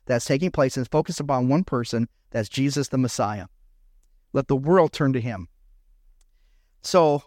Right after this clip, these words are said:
when we look at now the genealogy of Jesus, we see from these five golden rings in Matthew's genealogy of Jesus that God can work through circumstances and the failures and difficulties of life to work out his plan of redemption.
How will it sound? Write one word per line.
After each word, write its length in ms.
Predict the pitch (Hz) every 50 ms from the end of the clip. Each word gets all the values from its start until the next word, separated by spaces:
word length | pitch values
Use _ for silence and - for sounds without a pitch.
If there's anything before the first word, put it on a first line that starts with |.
| _ _
when 180 | 170 165 170
we 100 | 170 165
look 200 | 165 202 262 247
at 140 | 247 196 -
now 240 | 170 175 170 175 175
the 220 | 151 156 139 117 - -
genealogy 640 | - 175 202 208 190 170 160 156 165 165 156 - 156
of 120 | 151 135
Jesus, 600 | 127 - 127 127 117 - - - - - - - _ _ _ _ _ _ _ _ _ _ _ _
we 120 | - 165
see 260 | - - - 233 262 233
from 180 | - 214 196
these 200 | 180 175 160 -
five 420 | - - 196 190 202 214 226 202 165
golden 320 | 175 190 196 196 202 185
rings 320 | 165 165 156 151 151 139
in 100 | 151 139
Matthew's 380 | 139 147 165 180 - 208 190 165
genealogy 640 | - 160 180 185 175 160 147 143 147 147 139 151 170
of 120 | 175 160
Jesus 360 | 127 131 139 135 120 147 135
that 240 | - 151 127 127 127
God 460 | 110 175 180 196 226 240 262 294 269 - _ _ _ _ -
can 220 | - 180 160 151
work 280 | 180 214 233 262 233 -
through 300 | - - 202 220 220 214
circumstances 1040 | - - 208 214 208 - 202 185 - - 190 170 165 151 - - 131 117 104 - - _ _ _ _ _
and 180 | - 175 185 185
the 60 | 175
failures 680 | 165 - - 214 226 240 247 240 233 202 170 151 156 -
and 240 | 170 190 185 180 -
difficulties 760 | - 220 262 - 285 262 - - 220 220 220 - 233 208 -
of 100 | 214 185
life 460 | 180 175 165 156 143 147 156 - - _ _ _ _ _
to 100 | - 165
work 320 | 160 156 202 240 262 -
out 220 | 240 214 214 220 -
his 180 | 214 202 -
plan 480 | - - - - 208 214 214 208 214 196
of 200 | - 185 165 165
redemption. 680 | 170 160 143 165 165 170 175 - - - 147 120 98